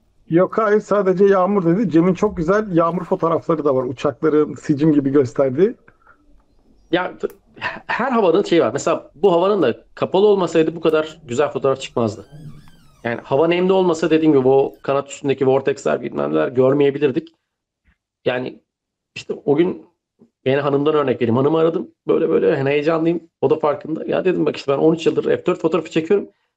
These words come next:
Speaker 2: Görmedim ya. Böyle bir şey görmedim yani. Başkası da kaç kere görmüştür bilmiyorum yani.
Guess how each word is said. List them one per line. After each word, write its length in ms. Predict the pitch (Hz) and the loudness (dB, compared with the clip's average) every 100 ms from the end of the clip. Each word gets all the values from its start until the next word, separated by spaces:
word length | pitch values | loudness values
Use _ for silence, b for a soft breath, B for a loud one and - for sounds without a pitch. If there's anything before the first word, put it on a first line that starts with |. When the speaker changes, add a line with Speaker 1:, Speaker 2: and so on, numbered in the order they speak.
| _ _ | _ _
Speaker 2:
Görmedim 520 | - 175 240 202 120 104 | 2 4 4 2 0 -4
ya. 180 | 117 | -2
Böyle 160 | 127 117 | 0 0
bir 40 | 107 | 0
şey 180 | - | 0
görmedim 440 | 135 139 135 - 110 | 2 2 2 -2 -4
yani. 200 | - - _ _ _ _ _ _ _ _ _ _ _ _ _ _ | -16 -20 _ _ _ _ _ _ _ _ _ _ _ _ _ _
Başkası 380 | 156 156 175 196 | -4 -2 -2 0
da 80 | 196 | -2
kaç 240 | 196 196 | -2 -2
kere 140 | 185 | 0
görmüştür 480 | 160 160 151 170 143 | 4 4 2 -4 -4
bilmiyorum 400 | 139 139 123 101 | -4 2 2 0
yani. 180 | 104 101 | -4 -6